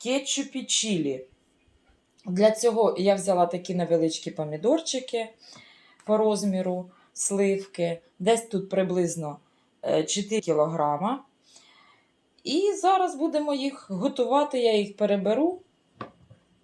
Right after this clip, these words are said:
Деякі негарні відберу, звісно, помию. І будемо розкладати по стерилізованим баночкам, набивати баночки. Для маринаду нам буде потрібно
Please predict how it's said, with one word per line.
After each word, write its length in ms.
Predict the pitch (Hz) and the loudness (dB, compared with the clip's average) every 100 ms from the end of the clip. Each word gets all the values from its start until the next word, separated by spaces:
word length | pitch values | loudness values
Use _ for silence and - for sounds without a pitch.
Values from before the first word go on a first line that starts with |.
| _ _ - - - _ - | _ _ -20 -20 -20 _ 0
Деякі 460 | 175 226 202 202 | 6 6 6 0
негарні 760 | 190 185 180 180 190 175 170 165 | -2 0 0 0 4 2 2 -4
відберу, 600 | 165 143 165 185 311 330 | -6 2 4 6 4 0
звісно, 640 | 240 262 247 - 220 220 220 _ _ | -2 -6 -8 -8 -8 -10 -12 _ _
помию. 680 | 202 202 269 339 302 285 277 - _ _ | 0 2 0 0 0 -2 -4 -12 _ _
І 180 | 294 381 | -2 0
будемо 400 | 254 311 254 233 | 0 0 0 0
розкладати 640 | 220 - 208 202 254 240 | 0 0 0 2 2 0
по 160 | 220 196 | -2 -4
стерилізованим 880 | 196 202 190 190 180 185 175 170 165 | -4 -4 -4 -4 -2 -2 -2 -2 0
баночкам, 720 | 175 175 175 - 277 302 302 - _ _ _ | 0 0 -4 -4 -2 -2 -4 -14 _ _ _
набивати 560 | 190 170 175 220 247 214 | -6 -2 2 4 2 0
баночки. 680 | 180 160 - - - - - - _ _ _ _ _ _ _ _ _ _ _ _ _ _ - | -4 -4 -6 -12 -12 -18 -20 -20 _ _ _ _ _ _ _ _ _ _ _ _ _ _ -8
Для 360 | 190 220 269 320 | 4 8 8 8
маринаду 680 | 302 285 269 202 175 160 165 | 6 6 4 4 2 2 2
нам 440 | 190 247 277 277 | 4 2 0 -6
буде 300 | 160 214 220 | -4 2 4
потрібно 680 | 233 220 214 147 143 147 147 | 4 0 -4 -6 -6 -8 -10